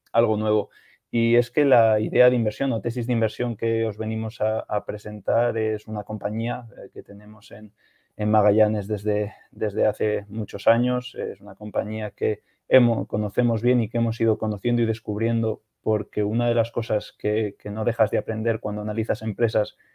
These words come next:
es que por pequeña que sea o por mucho que pienses que más o menos la tienes controlada, siempre surgen cosas nuevas, porque al final las empresas son entes, entes dinámicos, ¿no? Y nosotros hemos titulado, ¿no?, Iberpapel Inversión Value y a Contracorriente porque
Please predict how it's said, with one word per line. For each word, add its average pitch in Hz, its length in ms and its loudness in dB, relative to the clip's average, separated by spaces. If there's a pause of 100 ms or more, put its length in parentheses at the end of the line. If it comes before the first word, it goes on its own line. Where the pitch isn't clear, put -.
(120)
es 123 220 2
que 117 120 6
por 104 360 2
pequeña 117 520 2
que 107 120 0
sea 110 520 6
o 98 520 2
por 101 280 0
mucho 117 360 0
que 110 100 2
pienses 117 420 -2
que 107 120 -2
más 117 240 2
o 110 60 0
menos 110 360 -2 (320)
la 107 140 8
tienes 113 260 2
controlada, 110 540 4
siempre 117 320 -2
surgen 117 400 -2
cosas 104 300 -4
nuevas, 151 300 0
porque - 300 -6
al 107 100 -2
final 113 460 0
las 120 160 4
empresas 117 320 0
son 113 260 -2 (400)
entes, 110 720 4
entes 107 300 2
dinámicos, 104 640 -2
¿no? 113 300 -4 (120)
Y 113 460 0
nosotros 123 640 0
hemos 131 240 2
titulado, 120 480 6
¿no?, 123 180 2
Iberpapel 113 460 2
Inversión 123 380 4
Value 113 200 4
y 110 80 0
a 110 80 0
Contracorriente 120 720 -2
porque 110 400 0